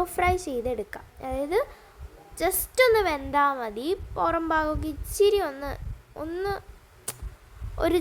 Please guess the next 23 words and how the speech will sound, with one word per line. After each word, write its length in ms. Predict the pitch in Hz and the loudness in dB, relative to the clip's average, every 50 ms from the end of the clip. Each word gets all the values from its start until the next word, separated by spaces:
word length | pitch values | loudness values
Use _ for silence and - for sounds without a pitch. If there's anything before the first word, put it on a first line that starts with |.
| 285 | 2
just 260 | 302 311 311 311 - - 381 | 2 2 0 0 -2 -4 -2
ഒന്ന് 140 | 370 370 359 320 | 0 0 2 2
വേ-, 340 | 302 285 277 262 - - - 269 | 2 2 2 0 -2 -4 -2 2
വേവാൻ 380 | 302 294 294 294 294 302 294 294 285 | 2 2 2 2 2 0 -2 -2 -4
വേണ്ടിയിട്ട് 420 | 269 254 254 247 254 247 240 - 285 262 | -6 -8 -8 -8 -8 -8 -8 -8 -6 -4
മാത്രം 300 | 247 233 226 214 - 285 302 285 | -4 -4 -4 -4 -4 -4 -4 -4
ഒന്ന് 200 | 269 285 311 359 381 - - - 277 | -4 -2 -2 -2 -2 -2 0 0 2
ആ 20 | 277 294 294 277 247 | 2 2 2 0 -2
എണ്ണയിൽ 320 | 240 233 233 233 240 247 262 - 254 | -4 -4 -4 -4 -2 -4 -4 -6 -6
തന്നെ 180 | 240 226 233 233 220 | -6 -4 -4 -6 -4
ഇട്ടിട്ട് 280 | - 220 214 - 302 311 - | -6 -6 -6 -6 -8 -8 -4
ഷാലോ 380 | - 339 330 330 330 330 330 339 339 | -2 0 2 4 4 4 2 2 0
ഫ്രൈ 180 | - 320 311 302 294 - | 0 0 2 0 0 -2
ചെയ്തെടുക്കാം. 720 | 269 240 220 202 214 202 190 190 185 - - 220 226 247 320 440 440 - - _ - - - - _ - - - - - - 381 | -2 -4 -2 -2 -4 -4 -6 -6 -8 -8 -4 -2 0 0 0 0 -2 -6 -14 _ -20 -20 -20 -20 _ -20 -20 -20 -10 0 2 4
അതിനെ 260 | 415 415 403 392 392 392 - - | 4 4 2 0 -4 -4 -4 -6
നമ്മൾ 200 | 277 262 254 269 269 262 | -4 -2 -2 -2 0 2
വേറൊരു 320 | 240 233 233 247 254 277 262 - - | 2 2 0 0 -4 -8 -8 -6 -4
പാത്രത്തിലോട്ട് 800 | 247 220 208 208 - - 214 220 - - 220 214 202 214 - 294 - - | -2 -2 -2 -4 -6 -8 -8 -8 -6 -6 -6 -6 -6 -6 -8 -6 0 2
കോരി 260 | 415 415 403 403 392 330 277 | 4 4 4 4 2 2 2
മാറ്റാം. 400 | 233 208 196 - - 196 - - _ _ _ _ _ _ _ _ - - - - - _ _ - - - - - - 269 | 0 -2 -4 -6 -10 -12 -12 -12 _ _ _ _ _ _ _ _ -20 -20 -20 -20 -20 _ _ -20 -20 -20 -20 -20 -18 -10
ഓക്കെ, 180 | 269 262 240 208 - - - - - - - - - - - - _ - | -6 -4 -4 -4 -6 -10 -20 -20 -20 -20 -20 -20 -20 -20 -20 -20 _ -14
അപ്പം 240 | - - 254 262 - - - - - - - _ - - - _ - - - - - - - - - - | -6 -4 -4 -2 -4 -6 -10 -16 -20 -20 -20 _ -20 -20 -20 _ -20 -20 -18 -18 -18 -18 -18 -14 -10 -6
അതിനകത്തോട്ട് 680 | 90 - - 339 339 330 311 285 - 269 247 240 - | -4 -2 0 2 2 2 2 2 0 0 -2 -2 -6